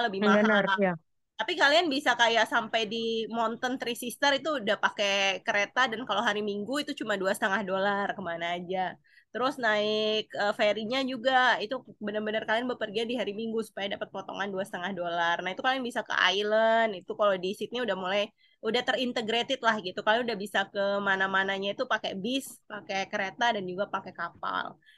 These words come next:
Speaker 1: Nah, kalau di Brisbane, di Brisbane itu, eh, yang bagusnya di Gold Coast, ibaratnya kayak Balinya lah.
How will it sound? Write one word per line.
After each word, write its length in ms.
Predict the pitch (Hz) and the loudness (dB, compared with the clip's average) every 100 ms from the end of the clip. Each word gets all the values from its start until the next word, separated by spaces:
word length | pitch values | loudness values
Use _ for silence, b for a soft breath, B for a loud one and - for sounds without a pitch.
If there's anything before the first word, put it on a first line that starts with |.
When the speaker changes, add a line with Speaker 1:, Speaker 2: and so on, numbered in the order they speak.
| b 202 | b -2
Speaker 1:
Nah, 240 | 214 226 220 | 2 2 6
kalau 200 | 220 220 | 6 6
di 440 | 208 226 226 226 196 | 4 -2 -2 -2 -2
Brisbane, 720 | 233 294 208 202 208 247 392 - | -4 -4 2 4 6 4 2 -8
di 160 | - 202 | -10 -8
Brisbane 560 | 180 202 - 202 208 208 | -4 -4 -4 -4 -4 -4
itu, 160 | 294 320 311 311 _ - | -2 2 2 -2 _ -6
eh, 720 | 202 202 208 202 208 208 156 | -2 0 0 0 2 0 0
yang 120 | 220 214 | 0 2
bagusnya 320 | 202 208 277 | 2 2 0
di 80 | 233 | 0
Gold 320 | 185 185 - | 0 0 0
Coast, 240 | 175 170 - | 0 2 0
ibaratnya 360 | 190 185 180 226 | -2 -2 -2 0
kayak 160 | 202 175 190 | 2 2 2
Balinya 500 | 196 196 214 220 226 | 0 0 0 2 6
lah. 100 | 226 | 6